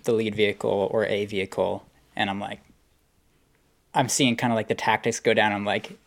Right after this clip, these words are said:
and I know in the back of my head, like, and I'm, I see, I know the people in the breakaway or whatever, and I've, I've raced against them before, and I know that I could probably be there if I wanted to. But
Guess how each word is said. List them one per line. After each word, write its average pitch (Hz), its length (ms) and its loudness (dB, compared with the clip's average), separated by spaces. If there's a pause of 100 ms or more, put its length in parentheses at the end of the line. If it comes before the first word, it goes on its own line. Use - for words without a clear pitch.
(220)
and 139 80 8
I 123 60 8
know 160 180 10
in 175 60 6
the 151 40 6
back 131 180 8
of - 40 -2
my 127 80 4
head, 123 340 4 (520)
like, - 360 2 (240)
and 127 120 4
I'm, 113 200 4
I 123 140 4
see, 143 400 2
I 123 100 4
know 120 140 6
the 123 100 2
people 120 300 2
in 113 80 4
the 113 80 0
breakaway 113 400 4
or 104 80 4
whatever, 101 320 2
and 104 100 -2
I've, 98 180 -2 (100)
I've 107 240 0
raced 107 320 -2
against 98 260 -4
them 101 140 -6
before, 98 320 -2
and 98 100 -2
I 98 80 0
know 101 480 -2 (640)
that 110 240 2
I 107 60 0
could - 200 -6
probably 104 520 2
be 107 220 -6
there 104 460 -2 (100)
if - 160 -6
I 104 80 0
wanted 104 380 -2
to. 107 360 -4 (800)
But 117 480 4